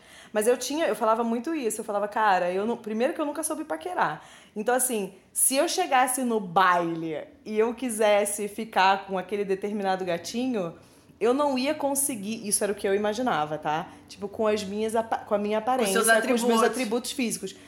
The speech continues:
Speaker 1: Mas se ele chegasse, se eu chegasse nele por algum motivo, pra, pra, na ideia, ele era meu. Eu sempre falei isso e, cara, modéstia à parte, eu conseguia no papo.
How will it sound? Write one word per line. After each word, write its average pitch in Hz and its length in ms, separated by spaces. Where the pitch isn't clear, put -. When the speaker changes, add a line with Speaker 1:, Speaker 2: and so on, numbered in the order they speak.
Speaker 1:
Mas 220 220
se - 180
ele 302 200
chegasse, 220 600
se - 120
eu 240 80
chegasse 240 560
nele 196 400
por 190 180
algum 190 240
motivo, 208 460
pra, 170 100
pra, 202 460
na 240 260
ideia, 202 640
ele 190 140
era 202 120
meu. 156 300
Eu 196 140
sempre 220 420
falei 196 360
isso 190 400
e, 381 80
cara, 247 280
modéstia 208 380
à - 20
parte, 196 380
eu 233 60
conseguia 226 560
no 247 100
papo. 160 400